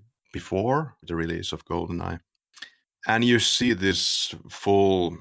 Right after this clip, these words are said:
shot of the entire runway in it, in all its glory in one of those moments, and it's, it's a painting, and in the middle you have only the runway, which is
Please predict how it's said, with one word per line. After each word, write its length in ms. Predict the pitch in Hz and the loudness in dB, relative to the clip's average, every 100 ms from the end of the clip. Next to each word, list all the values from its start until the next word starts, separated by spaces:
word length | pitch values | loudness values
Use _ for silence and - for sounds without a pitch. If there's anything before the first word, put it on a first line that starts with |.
| - | -12
shot 560 | - - 87 82 - - | -8 -2 0 0 -4 -12
of 140 | 85 | -10
the 120 | - 90 | -8 -6
entire 420 | 82 - 87 82 | -8 -6 -4 -2
runway 560 | 85 90 87 80 78 82 | 0 0 0 -4 -8 -8
in 80 | |
it, 200 | 82 82 - | -10 -10 -8
in 200 | 92 87 | -8 -4
all 180 | 90 87 | -2 0
its 160 | 82 - | 0 -2
glory 380 | 90 82 80 80 | 0 0 -2 -6
in 80 | |
one 180 | 82 87 | -6 -6
of 80 | 82 | -4
those 180 | 87 82 | -8 -6
moments, 320 | 85 87 - | -6 -6 -8
and 100 | 90 | -12
it's, 140 | 85 - _ _ - | -12 -18 _ _ -10
it's 140 | 127 - | -4 -4
a 40 | |
painting, 540 | - - 127 85 76 85 _ - | 0 2 2 0 -4 -8 _ -2
and 160 | 95 101 | 0 2
in 80 | |
the 100 | 98 | 2
middle 320 | 101 107 95 90 | 2 2 2 0
you 120 | 80 | -2
have 440 | 85 82 80 80 _ - | -2 -2 -2 -8 _ -4
only 160 | 98 | -2
the 100 | 87 | 0
runway, 360 | 82 87 58 52 | 0 0 0 -8
which 220 | - - | -8 -8
is 200 | - - | -8 -10